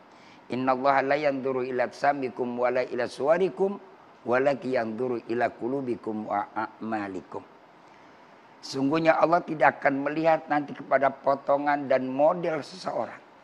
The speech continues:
Yang Allah lihat nanti adalah hati dan perbuatan kita. Terkadang memang betul tadi apa yang dikatakan oleh Bapak Komisaris kita dari Komna-, Komnas ham. Insya Allah hakim-hakim yang ada di Indonesia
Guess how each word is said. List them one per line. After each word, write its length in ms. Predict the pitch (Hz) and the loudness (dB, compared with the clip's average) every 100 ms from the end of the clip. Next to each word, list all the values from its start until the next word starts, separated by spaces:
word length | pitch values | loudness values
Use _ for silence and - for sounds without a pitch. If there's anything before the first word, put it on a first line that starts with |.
| - - - - - | -20 -20 -20 -20 2
Yang 240 | 127 131 - | 6 6 6
Allah 260 | 220 247 240 | 6 8 4
lihat 320 | - 185 151 - | 6 8 8 6
nanti 300 | 139 123 - | 0 2 0
adalah 340 | 120 117 117 - | 2 2 2 2
hati 240 | 139 - 123 | 0 0 -6
dan 180 | 110 107 | -4 -6
perbuatan 720 | - 113 107 101 - 98 87 | -6 -6 -4 -6 -6 -10 -8
kita. 240 | 98 - - - - - - - - - - - - | -10 -12 -14 -20 -20 -20 -20 -20 -20 -20 -20 -20 -4
Terkadang 480 | 151 143 170 175 180 | -2 6 6 6 4
memang 400 | 175 170 165 151 | 2 2 2 2
betul 400 | 131 - 175 135 | -4 2 4 4
tadi 240 | 117 139 | 4 4
apa 240 | 135 131 135 | 4 2 2
yang 80 | 123 | 0
dikatakan 920 | 107 117 - 117 - 104 98 - - | 0 0 0 -2 -2 -4 -6 -18 -6
oleh 160 | 117 120 | -2 0
Bapak 320 | 113 110 120 | -2 -2 -4
Komisaris 640 | - 113 110 - 117 117 | -4 -4 -4 -2 -2 -2
kita 320 | - 117 120 113 | -6 -2 0 0
dari 240 | 110 107 | -2 -4
Komna-, 400 | 113 107 107 104 - | -2 -2 -2 -6 -6
Komnas 380 | - 113 110 - - | -6 -4 -4 -6 -8
ham. 160 | - 120 - - - - - - - - - - - | -10 -10 -20 -20 -20 -20 -20 -20 -20 -20 -20 -20 -8
Insya 340 | 147 143 160 | -4 0 0
Allah 340 | 156 160 151 147 | 2 4 2 0
hakim-hakim 640 | - 165 131 127 - 131 123 | -4 -2 4 4 4 0 0
yang 160 | 117 | 0
ada 320 | - 131 131 | 2 4 4
di 160 | 117 117 | 0 0
Indonesia 480 | 120 120 117 113 | 0 0 -2 -4